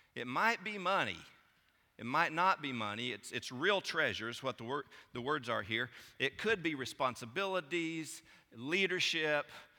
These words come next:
um, opportunities. There's certain things it could be. It certainly could be money. I don't know that there's gonna be a, a currency in heaven, but there could be.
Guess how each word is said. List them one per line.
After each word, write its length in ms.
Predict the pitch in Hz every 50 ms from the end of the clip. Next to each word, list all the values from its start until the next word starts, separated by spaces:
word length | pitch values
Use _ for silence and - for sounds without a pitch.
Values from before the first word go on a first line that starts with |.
| - - - _ - 123
um, 440 | 135 131 127 123 120 117 113 104 98 - - - _ _ -
opportunities. 960 | 139 139 - 135 123 - - 196 202 196 185 151 - 170 165 160 165 156 120
There's 220 | 120 156 151 131
certain 320 | - - 220 226 - 156 139
things 240 | - 170 165 147 131
it 100 | 135 -
could 160 | 139 120 117
be. 240 | 147 160 143 120 - - - - - _ _
It 160 | 135 143 -
certainly 420 | - - 233 240 - 190 190 180 147
could 440 | - - - 220 233 233 202 170
be 220 | 147 208 226 240 233
money. 580 | 208 165 135 117 110 107 113 135 160 185 185 - - - - - - -
I 100 | - 147
don't 160 | 185 208 -
know 160 | 170 175 196 202
that 140 | 175 139
there's 160 | - 151 127 117
gonna 180 | 139 131 131
be 200 | 120 127 127 117
a, 80 | 104 95 87 87 - - - _ -
a 300 | - 120 117 110 107 107 -
currency 640 | - - 165 170 175 175 127 123 - - 139 127
in 100 | 117 110
heaven, 520 | 107 101 156 190 196 175 123 127 135 139 139
but 220 | 123 120 - -
there 200 | 151 156 180 196
could 460 | 185 - - 233 247 254 254 254 220
be. 440 | 233 254 254 247 233 160 107 87 82